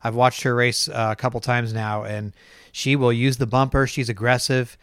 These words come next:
and, uh, does not like to lose. So, um, an interesting dynamic there where you have the, the personality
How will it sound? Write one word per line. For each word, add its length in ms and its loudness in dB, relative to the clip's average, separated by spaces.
and, 300 -2
uh, 440 0
does 180 -4
not 200 2
like 160 2
to 100 -2
lose. 320 2
So, 320 -4
um, 400 -4
an 100 -2
interesting 400 2
dynamic 500 4
there 200 2
where 80 0
you 80 2
have 220 -2
the, 180 -2
the 100 -6
personality 800 0